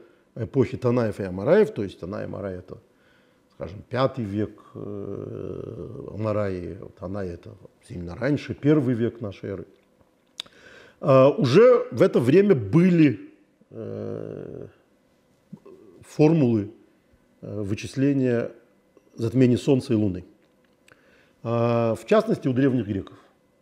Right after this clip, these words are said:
суще-, были существующие работы по этому поводу. А с другого, с другой стороны, любой человек, который, э, интересуется еврейской историей, знает, что,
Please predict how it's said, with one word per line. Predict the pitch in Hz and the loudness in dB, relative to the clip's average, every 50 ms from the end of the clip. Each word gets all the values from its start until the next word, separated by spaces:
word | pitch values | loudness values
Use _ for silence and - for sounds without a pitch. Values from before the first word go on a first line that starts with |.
| _ _ _ _ _ _ _ - _ _ _ _ | _ _ _ _ _ _ _ -20 _ _ _ _
суще-, | - 131 107 - 170 | -10 -10 -10 -10 -10
были | 151 233 196 | -8 -8 -8
существующие | - - 95 - - 147 143 - - - | -8 -10 -16 -10 -6 -6 -6 -4 -4 -4
работы | 104 101 92 87 - - | -4 -2 -4 -6 -8 -8
по | - - | -8 -8
этому | 117 - 147 147 | -6 -2 -2 -2
поводу. | - - 160 165 185 175 190 214 - _ _ _ _ _ - - - - _ _ _ | -2 -2 -2 -2 -4 -6 -8 -12 -14 _ _ _ _ _ -20 -20 -20 -20 _ _ _
А | 156 131 127 | 2 4 4
с | 110 92 | 4 4
другого, | 92 139 139 131 123 139 175 208 220 214 214 185 | 2 2 2 4 4 6 8 8 8 8 8 6
с | 165 135 | 4 4
другой | 165 160 170 214 208 | 2 2 4 2 2
стороны, | 208 - 196 165 156 156 151 143 143 143 135 131 127 131 143 - - | 4 2 4 4 4 4 4 4 4 4 4 2 2 0 -2 -6 -8
любой | - 127 127 127 147 160 151 160 | -6 -4 -4 2 4 4 4 4
человек, | - 156 143 139 139 131 - - | 2 0 0 2 2 2 0 -2
который, | 123 98 - 120 117 113 113 110 107 107 110 110 - 78 | -6 -6 -6 -6 -4 -4 -4 -4 -4 -4 -6 -8 -10 -10
э, | - - - - - - - - - - - - - - | -10 -10 -10 -10 -12 -14 -14 -16 -18 -18 -16 -16 -14 -12
интересуется | - 107 - 104 104 - - 123 104 - - 110 | -12 -12 -10 -10 -12 -8 -6 -6 -6 -6 -6 -8
еврейской | 101 107 110 101 - - 139 | -6 -6 -6 -8 -6 -6 -8
историей, | 131 - - - 294 247 185 | -6 -4 -2 -2 0 0 0
знает, | 143 180 202 220 208 - | 0 2 2 2 2 0
что, | - - 160 147 139 | -2 -2 -2 -2 -2